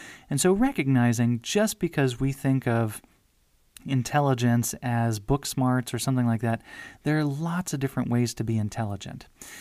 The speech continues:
And so, um, the second thing he also talked about was learning styles. We all learn a little differently. And he talked about the visual and auditory and kinesthetic learners.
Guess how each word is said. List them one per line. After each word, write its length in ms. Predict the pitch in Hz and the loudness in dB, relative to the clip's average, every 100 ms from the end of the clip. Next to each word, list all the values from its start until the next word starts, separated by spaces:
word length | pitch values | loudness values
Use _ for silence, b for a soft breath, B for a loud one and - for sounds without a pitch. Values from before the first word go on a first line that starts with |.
| B B | B B
And 160 | 127 | -2
so, 300 | 120 139 131 - - | 2 2 2 -4 -4
um, 420 | 135 123 123 120 | -2 0 0 -2
the 80 | 139 | -2
second 400 | - 277 - 147 | 0 2 2 0
thing 140 | 139 | 2
he 80 | 127 | 2
also 220 | 123 127 - | 2 -2 -4
talked 240 | 131 123 | -4 -2
about 180 | 117 117 | -4 -4
was 160 | 127 | -4
learning 400 | 127 143 196 165 | -2 -2 0 -2
styles. 400 | 113 - 101 98 | -4 -4 -6 -6
We 140 | 113 - | -6 -6
all 360 | 185 220 233 | -2 -2 0
learn 280 | 170 156 160 | 0 -2 -2
a 40 | 151 | -2
little 300 | 120 113 123 | 0 0 -2
differently. 640 | 143 160 120 - - - - B B B | -2 -4 -6 -8 -10 -14 -18 B B B
And 80 | 127 | -2
he 80 | 120 | 0
talked 240 | 131 123 | 0 -2
about 200 | 123 120 | -4 -2
the 100 | 117 | -2
visual 720 | 107 139 147 151 151 156 160 | 0 2 2 -2 0 -2 -4
and 140 | 127 110 | -6 -6
auditory 720 | 123 123 131 131 131 123 127 - | -4 -2 -2 -2 0 0 0 -4
and 160 | 117 | -6
kinesthetic 640 | - 117 113 - 120 117 113 | -4 -4 -4 -4 -6 -6 -6
learners. 500 | 104 107 120 117 | -8 -8 -10 -14